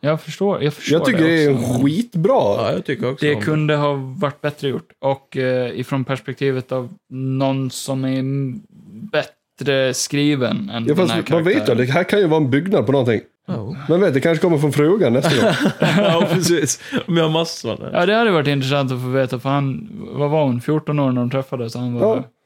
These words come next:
Speaker 1: tjugofyra eller vad det var.
Speaker 3: Hon
Speaker 2: Fan.
Speaker 3: gillar ju den här filmen, i verkligen.
Speaker 2: Hon gjorde det?
Speaker 3: Ja, hon gillar
Speaker 2: Ja,
Speaker 3: den.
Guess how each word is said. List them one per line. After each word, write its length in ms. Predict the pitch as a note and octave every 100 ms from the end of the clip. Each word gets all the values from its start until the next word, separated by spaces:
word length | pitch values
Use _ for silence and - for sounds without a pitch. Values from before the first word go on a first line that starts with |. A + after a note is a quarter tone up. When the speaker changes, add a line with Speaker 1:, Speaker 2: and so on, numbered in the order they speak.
| _ _
Speaker 1:
tjugofyra 460 | - C#3 B2+ B2 F2
eller 140 | F2
vad 80 | F#2
det 40 |
var. 120 | F#2 E3 - _ - B2+
Speaker 3:
Hon 100 | F3+
Speaker 2:
Fan. 120 | G#3+
Speaker 3:
gillar 260 | D3+ E3
ju 40 | E3+
den 80 | C3
här 100 | B2+
filmen, 400 | B2+ A2+ D#2 C3 - -
i 80 | -
verkligen. 380 | G2+ G2 - G#2+
Speaker 2:
Hon 80 | C3
gjorde 180 | G3 A3
det? 140 | B2+
Speaker 3:
Ja, 140 | - G#2+
hon 160 | C3+ D#3
gillar 240 | A#2+ -
Speaker 2:
Ja, 40 |
Speaker 3:
den. 60 | C#3